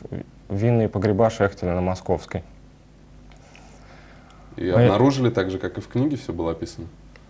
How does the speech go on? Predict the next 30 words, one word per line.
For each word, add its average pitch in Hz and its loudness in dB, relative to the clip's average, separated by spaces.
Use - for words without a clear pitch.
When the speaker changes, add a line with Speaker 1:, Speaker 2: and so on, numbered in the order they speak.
Speaker 1:
Ну, 151 6
там 190 6
просто 165 4
было 117 6
сказано, 160 4
что - 0
там 110 2
находились 113 4
г-, 104 2
винные 110 4
погреба, 120 4
там 101 -4
глубокая 120 4
система 104 0
подземелья. 120 2
Вот. 92 -4
И, 131 6
естественно, - 4
беспроигрышный 123 4
вариант — 123 6
это 110 2
поход 123 2
в 107 4
архив, 107 0
но 110 4
этим 120 2
способом 123 2
мы 110 2
очень 107 -2
редко 104 0